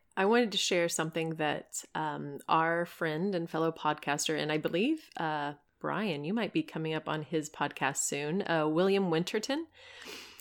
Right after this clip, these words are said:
He had post where he actually crunched the numbers. So I know a lot of us will say, "Oh, I don't have any time. I'm so busy."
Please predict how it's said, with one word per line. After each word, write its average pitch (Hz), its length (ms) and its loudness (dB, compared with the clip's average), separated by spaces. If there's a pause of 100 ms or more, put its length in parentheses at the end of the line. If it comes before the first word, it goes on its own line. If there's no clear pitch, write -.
(140)
He 262 180 6
had 277 160 6
post 202 540 4 (120)
where 185 240 6
he 214 200 4
actually 180 380 6
crunched 175 400 0
the 160 80 2
numbers. 139 580 -4 (120)
So - 160 -6
I 180 60 0
know 180 200 4
a 160 80 4
lot 170 180 8
of 165 100 0
us 165 240 2
will 160 120 0
say, 147 380 0
"Oh, 185 160 4
I 202 120 2
don't 156 180 -6
have 156 180 -6
any 156 160 -4
time. 196 840 -4
I'm 151 120 -10
so 151 200 -2
busy." 196 540 0